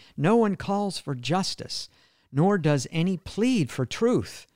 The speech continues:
They trust in empty words and speak lies. They conceive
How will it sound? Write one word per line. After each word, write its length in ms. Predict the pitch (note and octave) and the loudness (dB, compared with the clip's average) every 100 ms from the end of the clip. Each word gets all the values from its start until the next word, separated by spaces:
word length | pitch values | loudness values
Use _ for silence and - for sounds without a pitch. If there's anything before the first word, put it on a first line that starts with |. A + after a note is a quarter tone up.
| _ _ _ | _ _ _
They 140 | C#3+ C3 | -4 -2
trust 380 | - G3 - | 0 -2 0
in 140 | C#3 C3 | -2 -2
empty 380 | E3+ F#3 - D#3 | -2 -2 -2 0
words 400 | C#3 E3 C3+ A2+ | 4 4 4 0
and 100 | G#2+ | -4
speak 380 | - - E3 C3+ | -4 -4 -4 -2
lies. 680 | C#3 D#3 B2+ F#2+ F#2 - - _ _ - | 0 0 0 -2 -8 -14 -18 _ _ -4
They 100 | C#3 | -4
conceive 840 | - C3 A#2 - E3+ F3 F3 D3 | -2 -2 -2 -2 -2 -2 -2 -6